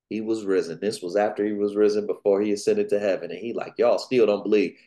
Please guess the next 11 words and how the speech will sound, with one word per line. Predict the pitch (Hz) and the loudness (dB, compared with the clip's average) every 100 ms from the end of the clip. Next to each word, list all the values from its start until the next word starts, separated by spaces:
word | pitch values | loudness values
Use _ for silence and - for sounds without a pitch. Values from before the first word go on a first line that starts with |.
| - | -4
And | 101 | 0
by | 113 123 | 4 4
this | 170 - | 2 2
time, | 127 117 | 0 2
this | 151 - | 0 -2
is | 131 | -4
the | 117 98 _ _ | -4 -6 _ _
third | 127 160 165 147 113 - - | 2 4 4 2 -2 -10 -16
time, | - 135 127 117 90 | -10 -6 -6 -6 -8
I | 90 | -10
believe, | 87 90 85 - 69 67 | -8 -6 -6 -6 -10 -18